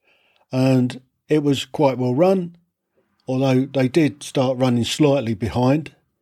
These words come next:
but that always happens at these things, I guess. Anyway, the Reform U K Party is a co-,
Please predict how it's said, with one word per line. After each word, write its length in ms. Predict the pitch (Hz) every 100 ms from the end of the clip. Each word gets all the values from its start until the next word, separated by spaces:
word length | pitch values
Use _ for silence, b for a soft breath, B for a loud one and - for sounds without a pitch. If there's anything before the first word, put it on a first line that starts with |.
| _ _ _ _
but 320 | 143 131 - _ _ 139
that 180 | 127
always 300 | 120 113 113
happens 420 | 120 113 117 110 107
at 80 |
these 200 | 117 113
things, 240 | - 113 107
I 60 |
guess. 400 | 104 135 113 - _ _ b b b b b b
Anyway, 420 | 185 165 120 92 - _ _ _ -
the 80 | 143
Reform 560 | 151 - 196 185 151 -
U 220 | 160 160
K 260 | - 143 135
Party 640 | 143 143 127 107 113 123 _ _ _ _ _ _
is 180 | 135 120
a 60 | 131
co-, 420 | - 151 156